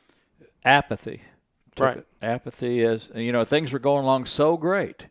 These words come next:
Speaker 2: Right.
Speaker 1: We didn't feel like we needed to watch.
Speaker 2: And then bad things happen.
Speaker 1: And then bad things happen.
Speaker 2: Yeah, and we've lost a, a couple of, uh, a couple of the, uh, commissioners, the people that run our department in a row,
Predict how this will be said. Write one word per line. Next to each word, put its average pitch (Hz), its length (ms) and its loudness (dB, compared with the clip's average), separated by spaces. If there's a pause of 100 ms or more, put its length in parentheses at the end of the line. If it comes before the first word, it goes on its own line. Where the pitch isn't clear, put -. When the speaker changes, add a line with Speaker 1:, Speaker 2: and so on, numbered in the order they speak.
(160)
Speaker 2:
Right. 123 240 -4 (220)
Speaker 1:
We 110 100 -4
didn't 127 240 0
feel 123 240 0
like 120 220 0
we 110 100 -4
needed 113 300 -4
to 98 60 -4
watch. 113 580 -2 (440)
Speaker 2:
And 123 160 -8
then 120 380 -4
bad 127 240 2
things 123 220 -4
happen. 120 300 -8
Speaker 1:
And 107 100 -8
then 98 140 -6
bad 92 280 -2
things 101 280 -12
happen. 123 340 -12
Speaker 2:
Yeah, 123 120 -4
and 117 120 -6
we've 123 160 -4
lost 127 340 0
a, - 60 -12 (140)
a - 120 -14
couple 131 400 -4
of, 113 300 -10 (100)
uh, 156 60 -18 (400)
a - 60 -20
couple 143 280 -4 (140)
of 110 60 -6
the, 117 100 -6
uh, 135 240 -16 (400)
commissioners, 123 520 -4
the - 60 -20
people 123 280 -4
that 113 100 -2
run 120 240 -2
our 120 100 0
department 113 600 -4
in 120 160 -8
a 104 60 -10
row, 113 460 0